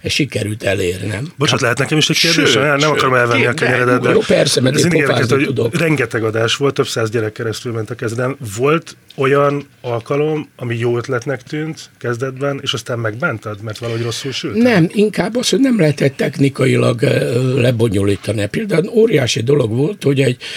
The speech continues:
Speaker 1: olyan kisfiú a Stevie Wonderrel együtt akart zongorázni.
Speaker 3: Mhm.
Speaker 1: Hát két fehér zongora, minden be volt készítve, a sportcsarnokban mekkora lett volna Stevie Wonder, mi-, és a kisfiú elaludt.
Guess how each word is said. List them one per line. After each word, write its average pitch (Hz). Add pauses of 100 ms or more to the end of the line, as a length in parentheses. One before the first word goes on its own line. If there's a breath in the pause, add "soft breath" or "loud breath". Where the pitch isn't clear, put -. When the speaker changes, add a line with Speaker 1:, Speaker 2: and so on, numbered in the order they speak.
(180 loud breath)
Speaker 1:
olyan 160
kisfiú 135
a 113
Stevie 113
Wonderrel 110
együtt 104
akart 92
zongorázni. 87
Speaker 3:
Mhm. 123 (260 loud breath)
Speaker 1:
Hát 135
két 233
fehér 107
zongora, 202
minden 131
be 113
volt 113
készítve, 135
a -
sportcsarnokban 120
mekkora -
lett 104
volna 107
Stevie -
Wonder, 117
mi-, 202 (540 loud breath)
és 185
a -
kisfiú -
elaludt. -